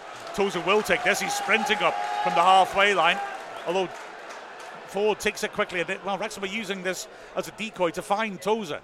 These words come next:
Tozer to Ford, nice ball around the back of the fence. Davis turns on it,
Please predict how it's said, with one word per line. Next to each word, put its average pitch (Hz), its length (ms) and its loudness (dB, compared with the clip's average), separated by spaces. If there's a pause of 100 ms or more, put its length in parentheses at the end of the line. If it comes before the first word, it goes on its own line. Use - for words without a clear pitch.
(520)
Tozer 202 220 -4
to - 100 0
Ford, 226 280 4
nice 233 180 4
ball 240 140 8
around 247 140 6
the 233 60 0
back 247 180 2
of 233 80 -8
the 220 60 -6
fence. 233 280 0
Davis 233 480 -4 (420)
turns 262 340 -2
on 214 160 6
it, 240 140 -2